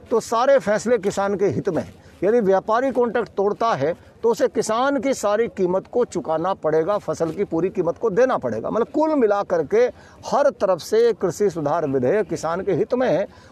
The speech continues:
और मैं प्रधानमंत्री जी का अभिनंदन इस बात के लिए भी करूंगा, लिए मैं कल,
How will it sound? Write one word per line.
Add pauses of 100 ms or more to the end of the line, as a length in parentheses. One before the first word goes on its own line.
और
मैं
प्रधानमंत्री
जी
का
अभिनंदन
इस
बात
के
लिए
भी
करूंगा,
लिए
मैं
कल,